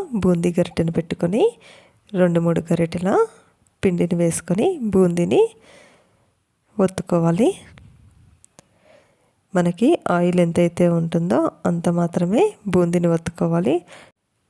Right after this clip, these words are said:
లేకుంటే బూందీ అనేది ఒకదానికొకటి అతుక్కుంటాయి,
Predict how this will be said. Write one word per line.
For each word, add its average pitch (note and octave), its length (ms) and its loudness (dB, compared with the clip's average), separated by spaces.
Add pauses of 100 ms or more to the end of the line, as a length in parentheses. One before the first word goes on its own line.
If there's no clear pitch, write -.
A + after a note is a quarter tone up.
(140)
లేకుంటే F#3 460 0 (320)
బూందీ F3+ 320 4
అనేది E3 320 2 (360)
ఒకదానికొకటి F3 800 0 (480)
అతుక్కుంటాయి, F3 800 0